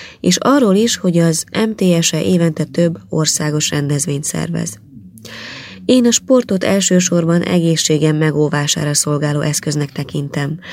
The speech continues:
Nem vagyok eredménycentrikus. Ennek ellenére szívesen készültem a versenyekre, mert lehetőséget kaptam, hogy részt vegyek a transzplantáltak tizenkettedik világjátékán.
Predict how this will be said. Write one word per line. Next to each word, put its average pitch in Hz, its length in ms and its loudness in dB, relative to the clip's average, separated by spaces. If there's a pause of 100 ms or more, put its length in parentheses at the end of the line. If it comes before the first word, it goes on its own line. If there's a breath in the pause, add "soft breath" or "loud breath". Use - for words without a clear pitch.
(400 loud breath)
Nem 240 220 4
vagyok 160 300 2
eredménycentrikus. 147 1300 -2 (560 loud breath)
Ennek 269 280 2
ellenére 226 460 2
szívesen 170 500 0
készültem 156 560 -2
a 151 80 2
versenyekre, 151 720 -2 (500 loud breath)
mert 220 180 0
lehetőséget 185 640 2
kaptam, 180 360 0
hogy 180 140 4
részt 180 280 2
vegyek 156 260 -4
a 151 60 -4
transzplantáltak 156 920 -4
tizenkettedik 147 800 -4
világjátékán. 147 1040 -4